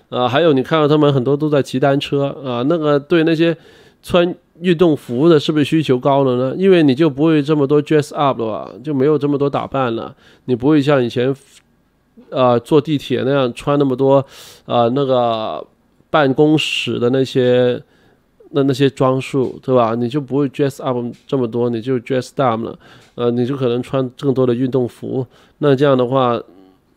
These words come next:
就对这些运动品牌的股价也是利好啊。呃，其实很多都，公司都会因为这个利好的，因为你只要你人出来就行了啊。你，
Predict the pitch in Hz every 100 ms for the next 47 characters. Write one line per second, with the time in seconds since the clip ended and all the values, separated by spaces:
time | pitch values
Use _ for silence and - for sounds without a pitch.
0 | _ - 139 143 127 131 135 135 127 120
1 | 117 117 127 123 - 117 120 113 - 120
2 | 117 107 110 - _ - 110 - - _
3 | _ _ _ _ _ _ _ _ _ _
4 | _ _ _ _ _ _ _ - 131 127
5 | 127 127 120 - - 214 208 202 147 131
6 | 175 170 175 143 175 160 165 147 175 165
7 | 165 156 143 156 143 143 117 110 110 107
8 | - 131 156 135 113 - 185 196 127 131
9 | 165 - 156 127 123 117 120 107 - _
10 | _ _ 113 117 120